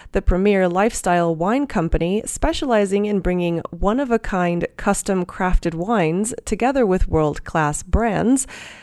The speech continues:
has announced a collaboration with the actual Chateau Picard winery in France. They will be initially offering two wines based on the Star Trek I P, with potentially more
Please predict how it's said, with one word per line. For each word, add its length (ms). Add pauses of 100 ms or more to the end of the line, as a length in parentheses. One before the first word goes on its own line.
(200)
has 160
announced 340
a 60
collaboration 800
with 160
the 260
actual 600
Chateau 540
Picard 840
winery 760
in 140
France. 680 (440)
They 160
will 120
be 160
initially 500
offering 580
two 260
wines 520 (320)
based 260
on 140
the 100
Star 300
Trek 340
I 220
P, 340 (380)
with 160
potentially 520
more 420